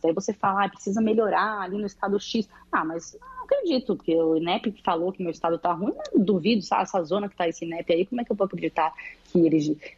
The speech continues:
que o que eles estão dizendo aí, que a minha escola X não foi bem no, no saeb, por exemplo, né? E assim, o pior dos mundos, se a gente parar de acreditar, parar de ter essa credibilidade que o inep tem.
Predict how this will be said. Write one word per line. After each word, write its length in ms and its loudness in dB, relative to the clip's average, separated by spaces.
que 80 -2
o 40 2
que 100 0
eles 120 2
estão 140 0
dizendo 460 2
aí, 160 2
que 100 -4
a 40 0
minha 180 4
escola 400 -2
X 480 0
não 80 2
foi 200 0
bem 240 2
no, 200 0
no 60 0
saeb, 460 -2
por 160 -4
exemplo, 440 -6
né? 280 2
E 140 2
assim, 200 0
o 120 2
pior 240 4
dos 220 2
mundos, 500 0
se 80 -4
a 20 2
gente 200 -12
parar 340 -2
de 80 -6
acreditar, 840 -2
parar 300 -2
de 140 -12
ter 180 0
essa 200 0
credibilidade 760 -2
que 80 0
o 20 2
inep 300 0
tem. 320 2